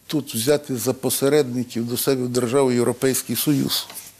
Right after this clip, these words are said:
Бо у нас дуже багато людей може захотіти стати контролюючими органами.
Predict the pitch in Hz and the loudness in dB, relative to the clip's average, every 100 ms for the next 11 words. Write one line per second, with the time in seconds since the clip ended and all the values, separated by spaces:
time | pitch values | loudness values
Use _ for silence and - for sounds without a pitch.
0 | - - - - - - - 120 127 156 | -20 -16 -12 -10 -12 -14 -10 0 2 2
1 | 131 123 180 160 127 143 165 - 143 139 | 0 0 0 2 0 2 2 0 -2 -2
2 | 135 170 156 156 135 139 139 127 165 - | 2 2 2 0 0 -2 -2 -4 -6 -6
3 | 131 - 147 143 131 143 127 135 143 139 | -6 0 0 -2 -4 -4 -2 0 2 2
4 | 131 131 131 - 110 110 - | 0 -2 -2 0 -2 -2 -10